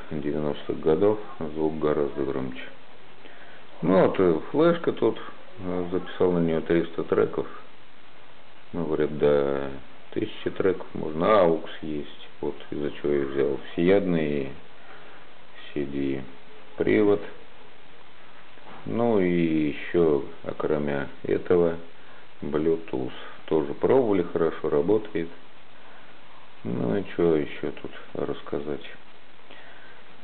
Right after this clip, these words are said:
Э, часы, таймер, э, ночной режим, будильник,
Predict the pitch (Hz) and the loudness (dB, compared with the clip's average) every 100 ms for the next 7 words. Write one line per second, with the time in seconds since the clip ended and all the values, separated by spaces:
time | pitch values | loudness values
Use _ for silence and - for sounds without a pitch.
0 | - - - - - - - 87 85 82 | -8 -8 -8 -8 -8 -8 -4 0 0 0
1 | 76 - - 107 - 151 151 143 123 131 | -2 -2 0 0 4 6 6 6 6 6
2 | 131 117 113 104 - - 90 85 78 76 | 6 4 4 2 -2 -6 -2 0 0 -2
3 | 76 80 85 87 92 85 87 92 113 135 | 0 4 2 2 4 4 6 4 4 4
4 | 131 117 - - 80 85 101 127 120 104 | 4 0 -2 -2 2 2 4 4 4 2
5 | 95 - | 0 -4